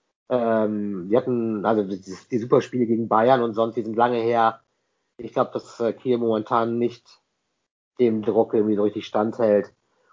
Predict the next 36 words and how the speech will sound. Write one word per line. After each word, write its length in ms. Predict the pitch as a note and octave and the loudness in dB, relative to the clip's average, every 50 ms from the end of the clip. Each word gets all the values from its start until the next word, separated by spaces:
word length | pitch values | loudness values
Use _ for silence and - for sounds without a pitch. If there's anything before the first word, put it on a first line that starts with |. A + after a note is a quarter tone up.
| _ _ | _ _
Und, 340 | - G#2 G#2 G#2 G2+ - - | -4 -2 -2 -2 -4 -2 -2
ähm, 460 | G#2 F#2+ F#2+ F#2+ F#2+ F#2+ F#2+ F#2+ F#2 - | 0 2 2 0 0 -2 -4 -6 -6 -2
Köln 300 | - A2 A2 A2+ A2+ A2 | 2 4 4 4 4 4
ist, 240 | A2+ G#2+ - - | 2 0 -2 -2
weiß 180 | - - A#2+ A#2 | 2 2 2 2
ich 80 | A#2 A2+ | 2 0
nicht, 140 | G#2+ - | -4 -2
so 160 | - A2 G#2+ G2+ | 0 0 0 0
würde 100 | G#2 A2 | 0 0
ich 60 | B2+ | 0
jetzt 100 | G#2+ - | 0 2
sagen, 300 | B2 A#2 A#2 A#2+ A2 G#2 _ _ _ _ _ _ _ _ _ _ _ _ _ _ _ _ _ _ - | 2 2 2 0 -2 -6 _ _ _ _ _ _ _ _ _ _ _ _ _ _ _ _ _ _ -2
jetzt 160 | - - - | 0 2 4
da 80 | A#2+ - | 4 6
reingewachsen 720 | - C3+ E3+ G3+ G3+ F3+ D3 F3 F3 - - - F#3 E3+ | 6 6 8 8 8 8 8 8 6 4 2 -6 -4 -4
in 40 | D#3 | -4
diesen 340 | E3 C#3 D#3 D#3+ C#3+ C3 | -4 -4 -6 -8 -8 -4
Druck, 400 | - D3 B2 D3 F3+ E3+ - - | 0 2 6 6 6 4 2 -2
äh, 220 | - D#3+ D#3 D#3 D3+ | -2 0 2 2 0
mit 140 | D3+ D3 C#3+ | 0 -4 -6
dem 80 | D3 | -8
Funkel. 560 | - - E3 E3 E3+ C#3 - D#3+ D3 C#3 C3+ | -8 -6 -6 -6 -4 -2 0 2 2 2 2
Und 120 | B2+ B2+ B2+ | 0 0 -2
ich 120 | A2+ - | -4 -6
glaube, 280 | - B2 A#2+ B2 A#2+ A2+ | -4 0 0 0 0 0
dass 280 | A#2 A2+ - - - | -2 -4 -4 -6 -6
der 160 | - A#2+ A2 - | -4 -4 -4 -6
F 80 | _ | _
C 220 | _ - A#2+ A#2 G#2+ | _ -6 -4 -4 -2
das, 360 | A2 G#2 G2+ - - - - | -2 -4 -4 -6 -10 -8 -4
ähm, 540 | G#2 G2+ G2 G2 F#2+ G2 F#2+ F#2 F#2 F2+ - _ _ _ _ _ _ _ _ _ _ _ _ _ _ _ _ _ _ _ _ _ _ _ - | -4 -2 -2 -2 -4 -4 -6 -10 -12 -14 -16 _ _ _ _ _ _ _ _ _ _ _ _ _ _ _ _ _ _ _ _ _ _ _ -12
relativ 580 | G2+ G#2 A2+ B2+ C3 D3 C#3+ - - C#3 - - | -4 0 2 4 4 4 4 2 -2 -10 -16 -12
souverän 800 | - - B2+ A2+ A2+ A2+ F#2+ G2+ G#2 G#2 G#2+ A2 G#2+ G#2+ G#2+ | -8 -6 -4 0 0 0 2 2 2 4 4 2 2 0 -2
nach 220 | G2+ G2 F#2+ - G#2+ | -4 -4 -4 -2 -2
Hause 200 | G2 F#2 D#2+ E2 | -2 -2 -2 -4
schaukeln 480 | - - F2 E2+ - - - - C#2+ | -6 -4 -6 -6 -6 -8 -12 -12 -12